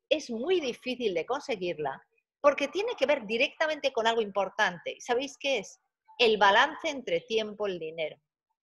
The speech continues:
Yo trabajo cuando quiero, cómo quiero,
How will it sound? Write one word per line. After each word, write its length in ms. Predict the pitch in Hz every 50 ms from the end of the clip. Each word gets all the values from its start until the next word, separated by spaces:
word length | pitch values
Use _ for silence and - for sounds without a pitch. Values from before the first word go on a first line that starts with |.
| _ _ _ _ _
Yo 200 | - 214 254 285
trabajo 580 | 277 294 285 294 311 294 - - 269 247 240 - -
cuando 420 | 202 226 233 294 370 381 392 - -
quiero, 460 | - 311 320 311 311 311 311 311 - _ _ _
cómo 440 | - 233 262 311 330 330 359 359 -
quiero, 440 | - - 254 240 226 233 233 233 233